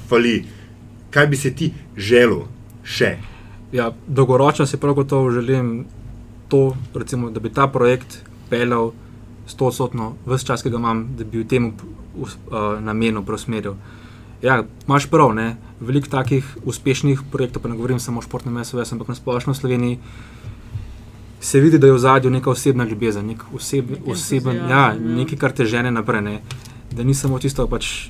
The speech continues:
Speaker 2: tistih, kar si plačan sto odstotkov v svoji službi, ampak da si plačan s tem, ko vidiš, da tvoj projekt, tvoja ideja živi in se razvija, ne. Eh, ja, spet po drugi strani pa spet,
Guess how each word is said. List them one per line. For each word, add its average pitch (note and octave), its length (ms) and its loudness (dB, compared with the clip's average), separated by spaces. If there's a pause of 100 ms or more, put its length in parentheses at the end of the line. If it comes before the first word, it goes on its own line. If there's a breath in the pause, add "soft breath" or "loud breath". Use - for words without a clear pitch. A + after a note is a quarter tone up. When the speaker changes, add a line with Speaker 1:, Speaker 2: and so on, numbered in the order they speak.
(180)
Speaker 2:
tistih, - 340 -8 (220)
kar A#2 180 -6
si - 80 -10
plačan A2+ 380 -6
sto B2+ 180 -8
odstotkov B2 380 -6
v - 40 -12
svoji B2+ 180 -4
službi, C3 220 -2
ampak B2 260 -2 (920 loud breath)
da A#2+ 120 -10
si C3 140 0
plačan C3+ 480 4
s C#3 120 -2
tem, D#3 220 2 (240)
ko - 160 0
vidiš, C#3 260 4
da B2 100 -2
tvoj C#3 240 2
projekt, C3+ 300 0
tvoja B2+ 240 0
ideja B2 240 0
živi A2+ 240 0
in C3+ 100 6
se B2+ 160 0
razvija, G#2+ 420 0
ne. F#2+ 180 -4 (800 loud breath)
Eh, G2+ 380 -4 (760)
ja, D3 180 2 (240)
spet - 260 -4
po C#3 120 -2
drugi B2+ 200 -2
strani C3+ 280 0
pa - 80 -8
spet, A#2+ 380 0